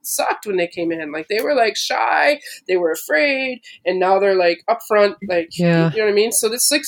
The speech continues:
Speaker 2: Love
Speaker 1: that's
Speaker 2: that.
Speaker 1: what's super rewarding about it too, you know, that, like, you can just, like,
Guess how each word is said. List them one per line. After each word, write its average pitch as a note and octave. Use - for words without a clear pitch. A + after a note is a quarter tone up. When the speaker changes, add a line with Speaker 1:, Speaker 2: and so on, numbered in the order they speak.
Speaker 2:
Love F3
Speaker 1:
that's D#3+
Speaker 2:
that. D#3+
Speaker 1:
what's -
super G3+
rewarding E3+
about D#3+
it D3
too, E3+
you D#3+
know, E3
that, E3+
like, D3+
you E3+
can D#3+
just, -
like, -